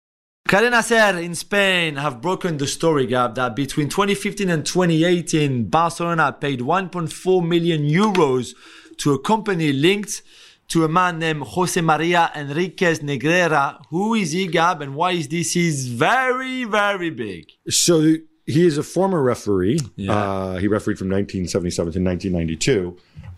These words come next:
Speaker 2: Um, but then he moved into the refereeing committee
Speaker 1: The
Speaker 2: of
Speaker 1: vice
Speaker 2: La Liga.
Speaker 1: president, yeah.
Speaker 2: Vice president, where you actually have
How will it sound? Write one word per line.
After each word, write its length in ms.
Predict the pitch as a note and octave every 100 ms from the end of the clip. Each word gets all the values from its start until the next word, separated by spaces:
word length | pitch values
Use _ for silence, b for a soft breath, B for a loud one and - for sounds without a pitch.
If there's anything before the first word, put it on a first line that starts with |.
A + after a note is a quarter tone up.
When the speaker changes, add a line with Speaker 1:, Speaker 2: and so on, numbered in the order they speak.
| -
Speaker 2:
Um, 880 | G#2 G2 F#2+ F#2+ F#2+ F#2+ F2+ F2 - _
but 180 | - -
then 160 | A#2+ A#2
he 160 | A#2
moved 640 | G#2+ A2+ A2 G#2+ G2 D#3+ - _ -
into 640 | G#2+ G2 - G#2 G2 F#2
the 220 | F#2 F2+
refereeing 500 | F2+ G2+ A2 D#3+ D3
committee 480 | G#2 F#2+ E2+ E2 -
Speaker 1:
The 60 | -
Speaker 2:
of 80 | F#2
Speaker 1:
vice 160 | B2
Speaker 2:
La 80 | G2+
Liga. 100 | A2+
Speaker 1:
president, 260 | B2+ - F2
yeah. 260 | F#2 D#2+ C#2
Speaker 2:
Vice 240 | - D3 D3
president, 380 | C3+ A2 G#2+ G#2+
where 220 | G#2+ F#2+ B B B -
you 200 | C3+ C3+
actually 420 | B2+ - A2+ G#2+
have 260 | A2 G2+